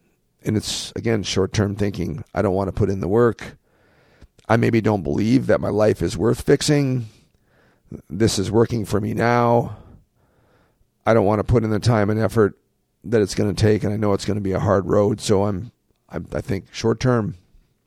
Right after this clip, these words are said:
I make decisions that are not in my long-term best interest, and this tends to compound. These bad decisions tend to compound over time and lead to not great outcomes.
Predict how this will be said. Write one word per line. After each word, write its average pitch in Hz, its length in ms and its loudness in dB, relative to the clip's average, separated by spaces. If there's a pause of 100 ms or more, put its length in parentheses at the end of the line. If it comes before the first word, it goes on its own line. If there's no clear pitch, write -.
(1500)
I - 60 -4
make 92 220 0
decisions 104 500 0
that 101 140 0
are 104 40 -2
not 107 220 -2
in 107 100 -2
my 107 100 -2
long-term 101 540 -2
best 98 240 -2
interest, 104 520 -4
and 101 180 -6
this - 300 -2
tends 104 320 -6
to - 100 -6
compound. 98 720 -2
These 98 160 -6
bad 104 400 0
decisions 104 580 -4
tend - 300 -10
to 101 260 -4 (540)
compound 107 540 -2
over 104 160 -4
time 120 360 -4 (480)
and 98 400 -2 (100)
lead 120 320 0
to 101 440 2 (240)
not 101 220 -2
great 65 180 -2
outcomes. - 540 -8